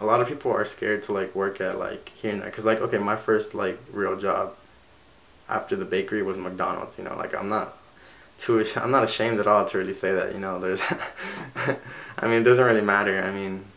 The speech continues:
yeah, like I said, like, at the end of the day, you're doing what you have to do in your situation, and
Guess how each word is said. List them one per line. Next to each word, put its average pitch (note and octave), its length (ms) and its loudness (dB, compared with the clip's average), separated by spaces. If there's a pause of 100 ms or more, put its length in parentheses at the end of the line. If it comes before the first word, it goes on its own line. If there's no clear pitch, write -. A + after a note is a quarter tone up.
(1400)
yeah, G#2+ 180 6
like G2 220 4
I G#2 40 2
said, G2+ 300 0
like, F#2 260 0 (160)
at - 140 0
the F#2+ 80 2
end A2+ 120 2
of A2 80 2
the G#2+ 80 2
day, G2+ 280 2
you're G2+ 220 -2
doing G2 260 -2
what F#2 160 -6
you G2 100 -2
have G2+ 160 -2
to A2 60 -6
do G2 160 0
in G2+ 100 0
your G2 120 -2
situation, G2 720 -4
and F#2+ 440 -10